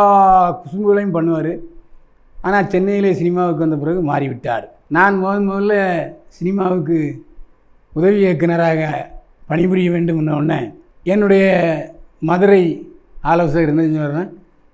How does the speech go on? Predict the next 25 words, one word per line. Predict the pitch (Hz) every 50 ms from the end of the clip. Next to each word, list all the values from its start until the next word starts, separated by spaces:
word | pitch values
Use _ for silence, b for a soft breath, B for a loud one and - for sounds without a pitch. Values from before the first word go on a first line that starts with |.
| - -
'நீ | 156 151 131
போய் | 131 151 160 165 165 156 139 - - - - _ _ _ _ -
அமீர்கிட்ட | 156 170 180 180 147 - 170 156 143 131 123 117 - - - -
சேருன்னு' | - - 147 151 147 147 147 147 147 143 135
சொன்னாரு. | 123 117 117 113 - - - - - _ _
நான் | - 190 190 196 196
வந்து | 202 208 220 214 208 190
அமீர்கிட்ட, | 180 175 175 190 190 165 147 185 180 165 160 156 147 143 147 - - - _ -
அமீர் | - 151 170 175 165 160 151
வந்தேன். | 151 156 165 196 202 190
அமீர் | 180 175 175 170 165
வந்து | 165 170 170
என்னை | 165 160 156 -
பார்த்துட்டு | - 151 165 156 160 147 147
போனாரு. | 135 139 143 139 135 151 170 180 - - - _ _ - - _ _ _ _ _ _ -
காலையில் | 147 156 160 160 160 160 151
எட்டு | 139 127 151
மணிக்கே | 147 147 156 160 156
போயிட்டேன். | 131 139 139 123 147 156 156 147
ஒம்பது | 139 143 143 147 147 143
மணி | 147 143 139
ஆச்சு, | 135 123 123 143
பத்து | 131 135 131 135 139
மணி | 135 135 131
ஆச்சு, | 127 120 127 139